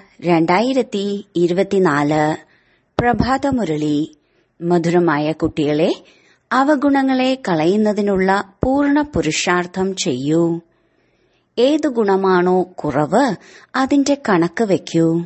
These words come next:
ഗുണങ്ങളുടെ ദാനം ചെയ്യൂ, എങ്കിൽ ഗുണവാനായി മാറും. ചോദ്യം: ഗുണവാനായി മാറാൻ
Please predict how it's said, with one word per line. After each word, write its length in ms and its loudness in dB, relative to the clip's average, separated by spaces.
ഗുണങ്ങളുടെ 680 4
ദാനം 500 0
ചെയ്യൂ, 520 0
എങ്കിൽ 400 4
ഗുണവാനായി 840 2
മാറും. 760 0
ചോദ്യം: 600 0
ഗുണവാനായി 760 2
മാറാൻ 640 0